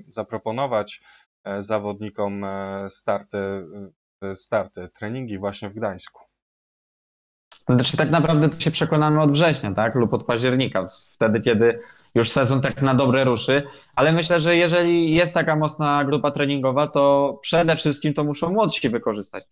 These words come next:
Speaker 2: czyli na przykład Artur Grela, Jasiek Zaldecki. Oni muszą szukać takiego treningu właśnie, e, z tymi najlepszymi po to, żeby rozwijać swoje umiejętności i później, e, no, być na równym poziomie z tymi seniorami lub być może nawet na jeszcze lepszym poziomie.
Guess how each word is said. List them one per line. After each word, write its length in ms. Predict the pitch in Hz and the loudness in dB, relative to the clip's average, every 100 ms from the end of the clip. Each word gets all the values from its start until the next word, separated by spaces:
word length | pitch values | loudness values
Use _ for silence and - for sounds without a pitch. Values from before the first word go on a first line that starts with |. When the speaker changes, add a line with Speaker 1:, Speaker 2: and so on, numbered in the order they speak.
| - | -6
Speaker 2:
czyli 240 | 107 107 | -2 0
na 100 | 113 | -2
przykład 220 | - - | -4 -2
Artur 380 | 139 143 139 123 | 0 0 0 0
Grela, 300 | 131 131 120 | 2 2 2
Jasiek 320 | 123 131 135 | 2 2 0
Zaldecki. 540 | 123 127 127 - 135 127 - - _ _ | 2 2 2 0 -2 -2 -4 -20 _ _
Oni 260 | 151 180 156 | 2 4 4
muszą 260 | 135 127 | 2 0
szukać 300 | 113 - 113 | -2 -2 -4
takiego 280 | 117 113 113 | -4 -2 0
treningu 440 | 113 113 117 113 110 | 0 -2 -2 -4 -2
właśnie, 460 | 113 - 120 117 _ _ _ _ - | -2 -2 -6 -6 _ _ _ _ -2
e, 120 | 113 | -2
z 100 | - | 2
tymi 200 | 147 131 | 2 4
najlepszymi 560 | 131 127 123 127 127 | 4 2 2 0 2
po 120 | 135 131 | 2 0
to, 160 | 135 | 2
żeby 380 | 131 131 143 147 - - _ | 2 4 4 2 -4 -20 _
rozwijać 540 | 131 170 175 226 175 - | 0 2 2 4 2 2
swoje 280 | 147 135 | 0 0
umiejętności 680 | 135 131 131 - 127 - 143 | 0 -2 -4 -4 -6 -2 0
i 60 | 143 | 2
później, 580 | 143 127 139 143 147 - | 0 0 0 -2 -2 -4
e, 300 | 131 131 131 - _ | -4 -4 -4 -10 _
no, 180 | - 185 - | -6 -6 -4
być 260 | 139 160 160 | -2 0 2
na 100 | 175 | 2
równym 320 | 190 170 165 | 4 2 2
poziomie 380 | - 131 131 131 | 0 0 0 -2
z 180 | - - | -4 -2
tymi 180 | 135 | -2
seniorami 500 | 131 127 127 113 117 | -2 -4 -2 -2 0
lub 160 | 123 123 - | -2 -2 -4
być 280 | 117 127 131 | -4 -4 -2
może 220 | 117 127 | -2 0
nawet 340 | 131 131 - | 0 0 0
na 240 | 147 151 151 | 0 2 2
jeszcze 340 | 185 165 131 | 2 2 0
lepszym 300 | 110 - 95 | -2 -4 -12
poziomie. 360 | 104 92 - | -12 -12 -14